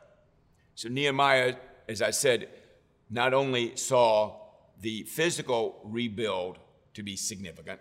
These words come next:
for the people of Israel, but also taking care of others. Beautiful, uh, idea that we can take home.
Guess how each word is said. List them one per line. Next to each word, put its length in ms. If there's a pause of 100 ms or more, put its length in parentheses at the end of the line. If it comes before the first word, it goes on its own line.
(120)
for 240
the 60
people 320
of 80
Israel, 340 (340)
but 120
also 340
taking 380
care 240
of 100
others. 320 (260)
Beautiful, 480 (640)
uh, 220
idea 380
that 120
we 140
can 180
take 280
home. 320